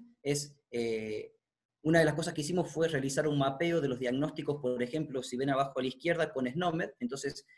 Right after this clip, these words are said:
hice un scrapping de los mapeos de diagnóstico con la api de snomed para obtener el código de snomed,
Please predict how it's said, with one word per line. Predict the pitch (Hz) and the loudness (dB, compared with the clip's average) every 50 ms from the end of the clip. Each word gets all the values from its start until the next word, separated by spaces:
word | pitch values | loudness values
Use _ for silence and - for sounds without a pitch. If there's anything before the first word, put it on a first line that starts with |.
| _ _ _ | _ _ _
hice | - 143 143 147 143 | -4 -2 0 2 2
un | 127 123 | 2 2
scrapping | 123 - - 151 151 156 156 - 143 135 127 120 | 0 -2 0 4 4 4 4 4 0 0 2 0
de | 123 120 | 0 -2
los | 117 120 117 113 - - | 0 -2 -2 -4 -4 -2
mapeos | 120 117 120 123 143 147 143 | -2 -2 0 2 0 0 2
de | 139 123 117 | 0 -2 0
diagnóstico | 123 120 123 131 147 143 147 147 139 135 120 | 0 -2 0 0 -4 -4 -6 -8 -10 -8 -6
con | 123 117 113 | -6 -6 -2
la | 113 117 | 0 0
api | 123 - - 127 | 0 0 -2 -4
de | 117 120 117 | -4 -2 -2
snomed | 117 127 135 143 147 151 151 156 _ _ _ _ _ _ | -2 -2 0 2 2 2 0 -2 _ _ _ _ _ _
para | - 117 117 117 | 0 2 2 2
obtener | 117 117 - 127 127 131 139 147 139 135 | 0 0 -2 0 0 2 4 4 2 2
el | 123 120 - | 0 -2 0
código | 139 139 135 135 127 120 | 0 0 0 2 0 0
de | 120 123 | -2 -2
snomed, | 139 160 160 151 165 214 - | -2 0 0 0 0 -2 -4